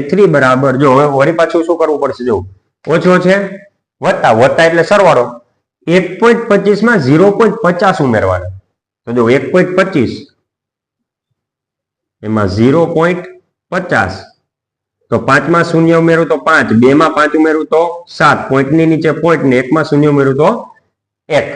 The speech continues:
એટલે જવાબ આવશે એક પોઇન્ટ પિચોતેર. બેયમાંથી મોટો આંકડો છે એક પોઇન્ટ પચીસ, એની નિશાની માઇનસ, તો અહીંયા માઇનસ. હવે આવે છે ચોથું પદ, તેથી ચોથું પદ,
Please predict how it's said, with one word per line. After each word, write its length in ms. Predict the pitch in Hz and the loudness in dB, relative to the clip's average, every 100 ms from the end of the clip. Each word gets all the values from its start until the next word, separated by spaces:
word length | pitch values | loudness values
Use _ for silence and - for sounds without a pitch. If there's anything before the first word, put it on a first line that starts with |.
| - | -4
એટલે 160 | 117 104 | -2 2
જવાબ 200 | 131 156 160 | 2 4 2
આવશે 340 | 160 160 160 170 165 - _ _ _ _ 135 | 0 0 0 0 -4 -12 _ _ _ _ -6
એક 200 | 160 156 - | -6 -6 -4
પોઇન્ટ 320 | 151 165 - - - _ _ _ _ _ | 0 0 -2 -8 -18 _ _ _ _ _
પિચોતેર. 480 | 196 220 175 123 117 110 | -4 0 2 2 2 2
બેયમાંથી 580 | 135 180 208 220 220 214 | 4 6 4 2 2 2
મોટો 220 | 170 180 202 | 2 2 2
આંકડો 340 | 196 196 196 196 | 2 2 -2 -2
છે 120 | 196 233 - - - - 160 | -2 -2 -8 -20 -20 -8 -2
એક 100 | 180 165 | -2 0
પોઇન્ટ 200 | 190 185 - | 0 0 0
પચીસ, 340 | 185 185 139 160 | 0 0 0 0
એની 180 | 170 165 | 0 -2
નિશાની 360 | 170 170 160 156 | 0 0 2 2
માઇનસ, 260 | 156 151 | 0 -2
તો 60 | 139 | -2
અહીંયા 320 | 135 175 254 - _ _ _ _ _ | 0 0 -4 -14 _ _ _ _ _
માઇનસ. 420 | 107 110 98 87 - - _ _ _ _ _ _ _ _ _ _ _ _ _ _ - | -2 0 0 -2 -6 -18 _ _ _ _ _ _ _ _ _ _ _ _ _ _ 2
હવે 180 | 139 185 | 4 6
આવે 140 | 196 196 | 4 2
છે 100 | 202 208 - - _ 165 | 2 0 -6 -14 _ 2
ચોથું 360 | 196 196 214 - | 2 4 2 2
પદ, 180 | 127 120 110 | 0 0 0
તેથી 340 | 131 131 165 170 - | -2 0 -2 -2 -2
ચોથું 400 | 117 117 175 185 185 | -2 0 -2 -2 0
પદ, 220 | 110 | 0